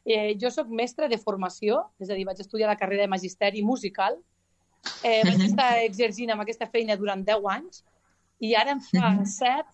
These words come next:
Speaker 1: eh, que juntament amb el meu home vam comprar una finca i hi havia una casa per rehabilitar. I aquí va néixer el projecte d'una casa d'agroturisme rural. És,
Speaker 2: Mhm.
Speaker 1: eh, i aleshores aquí va començar una mica el meu paper a dins del món rural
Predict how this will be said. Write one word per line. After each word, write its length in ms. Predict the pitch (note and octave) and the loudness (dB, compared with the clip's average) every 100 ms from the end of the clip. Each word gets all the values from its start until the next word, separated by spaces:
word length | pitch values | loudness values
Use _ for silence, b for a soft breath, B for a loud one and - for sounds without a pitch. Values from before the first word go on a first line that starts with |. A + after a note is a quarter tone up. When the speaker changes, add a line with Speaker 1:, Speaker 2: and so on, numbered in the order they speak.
| - | -8
Speaker 1:
eh, 240 | G#3+ G#3 G3 | -2 -2 -2
que 100 | G3+ | -4
juntament 360 | F#3 A3+ A3+ A3+ | -4 -4 -4 -2
amb 120 | G#3+ | -2
el 100 | G3+ | -2
meu 160 | F#3 F#3+ | -2 0
home 320 | B3 C#4 D#4 | 0 0 -2
vam 420 | C#4 A#3+ A3 G#3+ | -2 -2 -4 -6
comprar 320 | G#3 G#3+ G#3 G#3 | -4 -4 -2 -4
una 160 | G3+ | -4
finca 460 | - C#4 B3 C4 - - _ _ _ | -6 -6 -2 -4 -4 -12 _ _ _
i 100 | B3 | 0
hi 60 | B3 | 2
havia 200 | A3+ B3 | 2 -2
una 340 | C#4 B3+ A3 G#3 | -2 0 0 0
casa 360 | A3+ A3+ C4+ G#3 | 0 0 -2 0
per 120 | A#3+ | 0
rehabilitar. 680 | G#3+ G3 F#3+ F#3 F3 F3+ F#3+ A3 | 0 0 -2 -6 -4 -4 -2 -2
I 80 | |
aquí 180 | F#3+ - | -4 -2
va 100 | A3+ | -2
néixer 280 | A#3 A#3+ B3+ | -2 -2 -6
el 60 | A#3 | -2
projecte 380 | A#3 A3 G#3+ C4 | 0 0 -2 -4
d'una 200 | A#3 G#3+ | -4 -2
casa 240 | G3+ A3+ | -4 -2
d'agroturisme 640 | A#3+ A3 G#3 G3+ F#3+ G#3+ | -2 -2 -6 -8 -14 -12
rural. 420 | G3+ F#3 D#3+ E3+ - _ - - _ - - | -12 -4 -2 -2 -4 _ -20 -20 _ -6 2
És, 260 | G#3+ G3 | 4 6
Speaker 2:
Mhm. 220 | G#3 A3+ | 4 4
Speaker 1:
eh, 360 | F3+ F3 F3+ - | 2 -2 -6 2
i 40 | |
aleshores 360 | G3+ G3 G#3+ A#3 | 2 4 4 4
aquí 180 | A#3+ A#3+ | 2 2
va 100 | A3+ | 0
començar 380 | A3+ A3+ G#3+ A#3 | 0 -2 0 2
una 120 | A3 | 2
mica 200 | A3 A3 | 0 0
el 80 | A3 | 2
meu 140 | A3 A3 | 0 0
paper 500 | G#3+ G#3+ A3+ A3 G3+ | 0 2 2 2 -2
a 100 | G3 | -6
dins 240 | G#3 A3 | -8 -10
del 260 | G3 G#3 G3+ | -6 -6 -6
món 200 | G3+ G3+ | -8 -10
rural 340 | G3+ G#3 C4+ | -10 -6 -4